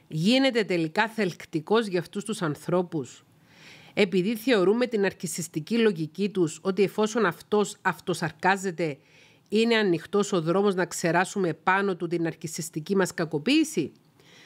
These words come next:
Δεν μπορώ να σκεφτώ τι άλλο τους πυροδοτεί, γιατί κατά τα άλλα, ούτε χαμηλών τόνων με λες, ούτε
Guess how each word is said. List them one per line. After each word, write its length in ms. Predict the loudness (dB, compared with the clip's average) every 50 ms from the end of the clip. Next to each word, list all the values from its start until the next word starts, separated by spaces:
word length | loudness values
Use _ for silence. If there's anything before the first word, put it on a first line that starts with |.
| -20 -16 _
Δεν 300 | 0 2 4 4 4 2
μπορώ 240 | 2 2 2 2 2
να 120 | 2 0
σκεφτώ 480 | 0 -2 -4 -6 -6 -4 -2 -2 -2 0
τι 160 | 2 2 2
άλλο 260 | 4 4 2 0 -2
τους 180 | -4 -8 -10 -8
πυροδοτεί, 640 | -6 -6 -4 -4 -6 -6 -4 -2 0 0 0 0 -2 -8 _ _ _ _ _ _ _ _
γιατί 300 | 0 0 0 2 0 0
κατά 320 | 0 0 0 0 0 -2 -2
τα 120 | -2 -2
άλλα, 500 | -2 0 0 0 0 0 0 -2 -4 -6 -12 _ _ _ _ _ _ _
ούτε 280 | 0 0 2 2 0 0
χαμηλών 480 | 0 0 0 0 0 0 0 0 -2
τόνων 260 | -2 -2 -2 -2 -4 -4
με 100 | -4 -2
λες, 380 | 0 0 0 -2 -4 -6 -12 _ _ _ _ _ _ _ 2 2
ούτε 240 | 4 4 2 -2